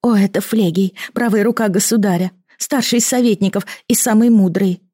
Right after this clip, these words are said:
Хвала богине, что приехал именно он. Флегий всегда был добр ко мне и моему брату.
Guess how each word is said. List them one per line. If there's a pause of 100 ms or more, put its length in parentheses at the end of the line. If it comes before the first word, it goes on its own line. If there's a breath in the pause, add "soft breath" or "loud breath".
(320)
Хвала
богине,
что
приехал
именно
он. (240 loud breath)
Флегий
всегда
был
добр
ко
мне
и
моему
брату.